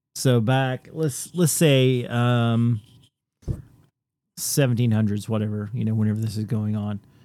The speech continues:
um, there's, like, these people. <laughs>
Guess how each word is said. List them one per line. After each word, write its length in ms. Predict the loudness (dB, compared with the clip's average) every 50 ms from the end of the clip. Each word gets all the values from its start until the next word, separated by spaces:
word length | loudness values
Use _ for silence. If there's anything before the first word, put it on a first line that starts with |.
| _ _ _ _ _ _ -2
um, 460 | 0 0 0 0 0 0 -2 -2 -4 -8 _ _ _ _ _ _ _ _ _ _ _ _ _ _ _ _ _ _ _ _ _ -2
there's, 460 | 2 4 4 6 6 4 4 2 2
like, 340 | 2 2 2 0 -2 -4 -8 -16 -20 -20 _ -20 _ _ _ _ _ _ _ _ _ _ _
these 160 | -4 -4 -4 0
people. 500 | 2 2 2 2 2 -2 -4 -6 -8 -10
<laughs> 40 | -12